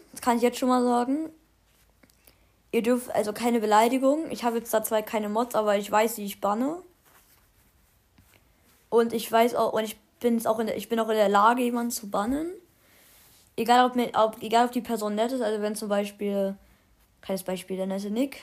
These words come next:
also der ist ja wirklich einer der nettesten. Ich glaub, der ist auch von Anfang an mit dabei. Grüße gehen raus an dich, schaut auf jeden Fall auch bei ihm vorbei. Ähm, da irgend-, immer was jetzt reicht und dann auf einmal jemand beleidigt und ich dann sage,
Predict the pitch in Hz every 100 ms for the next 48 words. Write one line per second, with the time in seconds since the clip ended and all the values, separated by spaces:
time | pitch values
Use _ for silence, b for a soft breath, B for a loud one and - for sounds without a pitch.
0 | - 196 190 190 180 175 - 185 196 190
1 | 196 185 196 220 220 - - 202 208 196
2 | 190 202 - 220 233 - 214 208 196 202
3 | 214 233 B B B - 277 285 269 247
4 | 226 233 - 202 190 214 311 - 226 226
5 | 233 226 208 208 214 226 247 233 247 277
6 | b b b b b b b b _ 220
7 | 226 214 214 196 196 196 b b b b
8 | b _ b b b b b _ _ -
9 | - - 269 269 240 - 269 302 247 247
10 | 233 233 220 214 247 247 220 226 220 214
11 | 202 208 214 214 233 233 226 214 208 202
12 | 196 202 208 202